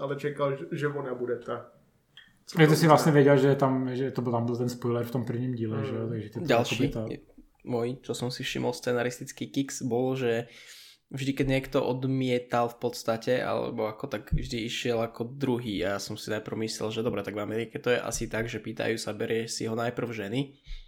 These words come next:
Speaker 3: a až tak muža, lenže potom vlastne, eh, odmietol prvý pár, kde to odmietla žena,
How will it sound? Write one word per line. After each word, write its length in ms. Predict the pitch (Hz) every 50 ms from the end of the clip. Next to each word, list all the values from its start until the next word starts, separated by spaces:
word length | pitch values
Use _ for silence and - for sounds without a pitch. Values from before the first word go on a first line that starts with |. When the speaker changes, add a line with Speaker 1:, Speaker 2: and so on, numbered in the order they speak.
| _ _ -
Speaker 3:
a 160 | - 92 98
až 160 | 110 - - 113
tak 80 | 120
muža, 400 | 120 120 117 113 110 117 104 98
lenže 320 | 98 101 101 104 107 110 107
potom 480 | - 113 110 - - 110 110 110 113
vlastne, 480 | 113 107 110 - - - 117 113 110 113
eh, 1160 | - - - - - - - - - - - - _ _ _ _ - 117 117 120 110 117 110 -
odmietol 480 | - 123 123 127 127 123 - 131 123
prvý 300 | 123 135 131 120 123 127 123
pár, 320 | - 143 135 135 131 127
kde 100 | 120 117 110
to 80 | - 120 117
odmietla 420 | 117 117 120 117 113 - 127 110 110
žena, 240 | 110 107 113 120